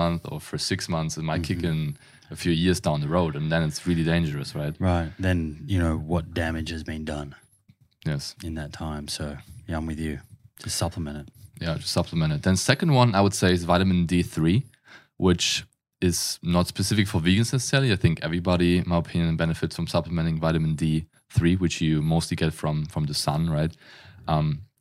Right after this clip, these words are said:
Speaker 1: but for vegans, I would definitely recommend supplementing it too and paying attention to it.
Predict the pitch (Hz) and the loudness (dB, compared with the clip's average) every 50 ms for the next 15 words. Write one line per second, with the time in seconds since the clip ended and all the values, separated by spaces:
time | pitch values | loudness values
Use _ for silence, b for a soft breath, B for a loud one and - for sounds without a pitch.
0 | - - _ - - 80 73 - - - 85 78 82 80 73 82 76 78 71 - | -20 -20 _ -4 -2 -2 -2 -2 -2 -2 0 2 2 2 2 2 0 0 -2 -4
1 | - 69 76 76 73 80 - - 78 78 - 80 78 76 76 73 71 - 80 76 | -6 -6 -6 -4 -6 -6 -4 -2 -2 -2 0 0 0 0 0 -2 -2 -4 -6 -4
2 | 78 80 78 76 73 71 69 - - - 80 82 80 73 - - 78 73 73 71 | -2 -2 -2 0 -2 -2 -4 -4 -4 -4 -2 -2 -2 -4 -4 -4 -4 -2 -2 -2
3 | - - 76 78 - - 80 78 78 - - 76 76 76 76 71 - | -2 -2 -2 -2 -4 -4 -4 -4 -4 -4 -4 -2 -2 -2 -2 -4 -8